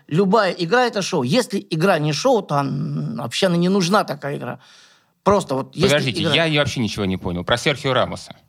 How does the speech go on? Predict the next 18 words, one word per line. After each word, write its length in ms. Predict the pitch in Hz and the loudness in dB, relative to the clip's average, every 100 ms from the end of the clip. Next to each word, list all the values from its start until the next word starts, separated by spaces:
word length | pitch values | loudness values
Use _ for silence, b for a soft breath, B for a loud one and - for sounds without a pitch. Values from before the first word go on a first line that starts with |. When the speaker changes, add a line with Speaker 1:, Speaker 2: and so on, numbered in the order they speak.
| - | -8
Speaker 2:
<laughs> 320 | 190 - - | -8 -8 -6
Если 400 | 117 156 165 156 | -2 0 0 -4
я, 480 | 113 120 139 143 - - | 0 0 2 0 -4 -2
по 100 | 127 | 0
сути, 720 | 120 - 147 - 123 120 113 - | 0 0 -2 -2 0 0 0 -4
я 200 | - 113 | -4 -2
причем 180 | 113 135 | -2 0
не 80 | 120 | -2
согласен, 420 | 131 131 120 123 | 0 0 0 0
Равшан, 280 | 113 117 123 | -2 0 0
не 60 | 120 | 0
с 60 | |
тобой, 260 | - 135 160 | 0 0 0
Коля, 160 | 135 127 | 0 0
не 100 | 123 | 0
с 60 | |
тобой. 360 | 139 107 92 - _ _ _ | 0 0 -2 -6 _ _ _
Вы 460 | 110 131 139 123 | -2 0 2 0